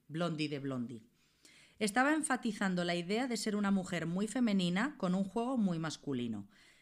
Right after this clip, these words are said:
En las canciones decía cosas que las mujeres cantantes no decían por aquel entonces. En las letras no era la chica sumisa que le suplicaba que volviese.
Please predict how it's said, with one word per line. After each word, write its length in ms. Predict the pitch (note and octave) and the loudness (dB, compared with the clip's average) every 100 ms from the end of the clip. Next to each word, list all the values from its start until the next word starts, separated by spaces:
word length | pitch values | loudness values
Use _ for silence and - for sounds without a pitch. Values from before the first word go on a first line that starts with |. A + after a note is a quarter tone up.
| _ | _
En 60 | E3 | -4
las 140 | E3+ | -2
canciones 500 | - F3 F3+ A#3+ C#4+ | 0 -2 2 4 4
decía 380 | A#3 F#3+ G#3 G3+ | 2 0 0 0
cosas 360 | G3+ G3+ B3+ B3+ | 0 -2 -2 -4
que 100 | F#3 | -2
las 180 | D#3+ D3+ | -2 -2
mujeres 400 | D3 D#3+ F3 F3+ | -2 -2 -2 -2
cantantes 720 | F#3 F#3 F3+ F3+ F3+ A#3+ G3+ | -2 -2 0 0 0 -2 0
no 100 | E3+ | 0
decían 440 | D#3 - D#3 D3+ | -2 -4 -2 -2
por 140 | - C#3+ | -4 -6
aquel 220 | - C#3 | -4 -2
entonces. 640 | C3 B2+ D3 B2 A#2 - - - - - - | -2 -2 -2 -4 -8 -12 -16 -20 -20 -12 -2
En 100 | G3 | 0
las 140 | G#3+ | 2
letras 480 | B3+ D4 D#4+ D#4 - | 2 2 0 0 0
no 260 | A3 A3+ B3 | 4 4 6
era 160 | B3+ | 4
la 160 | B3+ A3 | 2 0
chica 300 | - A3 F#3+ | -2 -2 -2
sumisa 560 | G3 F#3 G#3 A#3 C#4+ | 0 2 2 0 -2
que 80 | C4 | -2
le 140 | F3+ D3+ | -2 -2
suplicaba 680 | E3+ - D#3+ D#3 G#3+ C#4 | -4 -4 -4 0 0 0
que 80 | G#3+ | -2
volviese. 600 | D#3 C#3 C#3+ C3 - A2+ | -2 0 0 -2 -4 -10